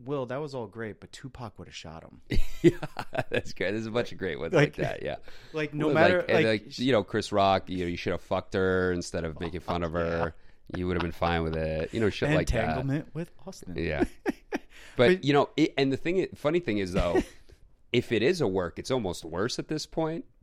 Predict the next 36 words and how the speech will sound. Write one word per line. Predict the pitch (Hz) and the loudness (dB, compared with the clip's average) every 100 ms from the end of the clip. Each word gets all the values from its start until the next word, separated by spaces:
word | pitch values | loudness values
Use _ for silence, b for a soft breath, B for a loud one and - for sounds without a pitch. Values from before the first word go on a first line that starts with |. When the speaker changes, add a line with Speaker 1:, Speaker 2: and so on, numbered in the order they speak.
| - | -12
Speaker 2:
because | 92 95 98 | -8 -4 -2
Speaker 1:
Oh, | 101 | -2
Speaker 2:
of | |
the | 95 | -2
Speaker 1:
yeah. | |
Speaker 2:
reaction | 101 101 107 - | 0 2 0 -2
and | 113 | -4
everything. | 113 120 127 123 | -2 -2 -2 -2
You | 92 | -2
almost | 90 82 | -2 -4
Speaker 1:
Yeah. | 92 | -6
Speaker 2:
can't | 85 | -6
admit | 80 87 | -4 -4
it. | 107 | -2
It's | 104 - | -2 -2
like | 98 - | -6 -4
the, | 95 90 | -4 -4
um, | 85 82 78 - - b b b b b b - | -4 -8 -12 -16 -20 b b b b b b -2
the | |
Lo-, | 95 104 - | 2 2 2
you | 104 | 0
know, | 104 | 0
remember | 110 107 | 2 2
Logan | 98 101 92 | 2 0 -2
Paul | 95 87 92 | 0 0 2
got | 95 92 - - - - | 0 -2 -6 -20 -20 -20
years | - 87 95 98 | -12 -4 -4 -2
ago? | 101 101 101 | 0 4 4
He, | 101 - 85 85 - | 2 -4 -8 -8 -10
he | - 85 85 82 - - | -12 -10 -8 -10 -14 -10
took | 107 98 | -6 -4
a | |
video | 80 87 92 92 | -4 -2 0 0
in | 98 | 0
that | 90 | -2
f-, | 80 | -6